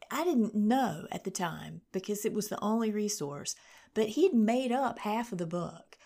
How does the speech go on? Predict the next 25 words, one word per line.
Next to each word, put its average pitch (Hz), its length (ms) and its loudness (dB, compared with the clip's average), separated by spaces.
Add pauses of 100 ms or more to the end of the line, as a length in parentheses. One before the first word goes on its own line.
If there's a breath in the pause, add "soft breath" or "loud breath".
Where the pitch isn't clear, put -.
(180 loud breath)
Like, 190 180 4
he, 233 320 4
he 233 180 4
took 302 440 2
some 196 400 2
base 196 600 2
skeletal 208 800 0
aspects 180 520 -4
of 165 80 -6
the 170 120 -4
runes. 185 520 0 (300 loud breath)
He 202 120 -2
changed 175 380 -2
the - 120 -4
order. 233 580 2 (280 loud breath)
He 202 200 2
made 185 240 4
up 185 120 -2
his 185 240 0
own 170 300 -2
meanings 226 580 4
in 208 200 0
some 208 260 0
cases. 185 600 0
He, 262 340 0